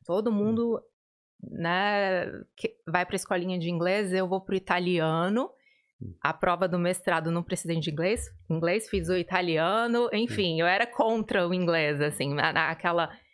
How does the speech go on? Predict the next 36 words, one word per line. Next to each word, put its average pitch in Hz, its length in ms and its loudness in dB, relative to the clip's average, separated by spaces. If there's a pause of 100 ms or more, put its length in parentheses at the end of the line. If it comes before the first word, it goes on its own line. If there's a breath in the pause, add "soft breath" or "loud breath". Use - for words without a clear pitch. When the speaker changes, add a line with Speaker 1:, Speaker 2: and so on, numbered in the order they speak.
(260 loud breath)
Speaker 1:
colonialismo 185 760 0
americano 175 680 -2
no 170 80 -4
Brasil, 151 420 0
eu 220 80 2
era 240 140 2
uma, 247 180 2
Speaker 2:
Sim. 262 60 0
Speaker 1:
uma 277 340 2
adolescente 254 600 2
meio 240 180 4
rebelde, 180 720 2
Speaker 2:
<laughs> - 0 -
Rebelde. 175 180 4
Speaker 1:
assim. 208 400 2 (560 loud breath)
Speaker 2:
É. - 60 -2
Speaker 1:
E 262 120 2
aí, 277 500 0 (140)
é, 226 300 2
com 240 160 -2
trinta 240 240 0
anos 233 160 0
eu 226 80 0
falei, 196 260 2
"Agora 208 340 0
chega 269 200 -6
o - 20 -4
momento, 214 340 0
o 185 40 -4
inglês 175 360 0
tem 202 160 -4
que 214 80 -4
entrar 190 320 0
na 185 100 0
minha 180 280 0
vida 196 440 0